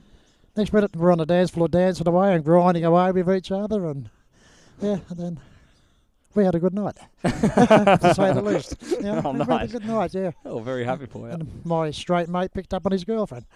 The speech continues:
Speaker 1: or the girl he was with, so, yeah.
Speaker 2: Oh!
Speaker 1: Yeah.
Speaker 2: W-, was it his girlfriend?
Speaker 1: Oh, he was with a chick.
Speaker 2: Ah.
Speaker 1: So he was with a chick, and
Speaker 2: Yeah, right.
Speaker 1: uh,
Speaker 2: Fuck,
Speaker 1: me,
Speaker 2: I heard
Speaker 1: me
Speaker 2: a
Speaker 1: best
Speaker 2: real
Speaker 1: mate picked her up.
Speaker 2: Yeah, yeah.
Speaker 1: And, uh,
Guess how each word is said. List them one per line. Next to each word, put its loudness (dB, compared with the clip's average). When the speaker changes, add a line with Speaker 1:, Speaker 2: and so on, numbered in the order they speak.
Speaker 1:
or 2
the -2
girl 6
he 2
was -2
with, -4
so, -4
yeah. -4
Speaker 2:
Oh! 6
Speaker 1:
Yeah. -6
Speaker 2:
W-, -16
was -6
it -8
his -8
girlfriend? -6
Speaker 1:
Oh, -2
he -4
was -4
with -8
a -8
chick. -10
Speaker 2:
Ah. -8
Speaker 1:
So -8
he -2
was -4
with -2
a -8
chick, -14
and -14
Speaker 2:
Yeah, -8
right. -12
Speaker 1:
uh, -16
Speaker 2:
Fuck, -14
Speaker 1:
me, -6
Speaker 2:
I -4
heard -2
Speaker 1:
me -2
Speaker 2:
a -8
Speaker 1:
best -2
Speaker 2:
real -6
Speaker 1:
mate -6
picked -8
her -6
up. -8
Speaker 2:
Yeah, -8
yeah. -16
Speaker 1:
And, -12
uh, -10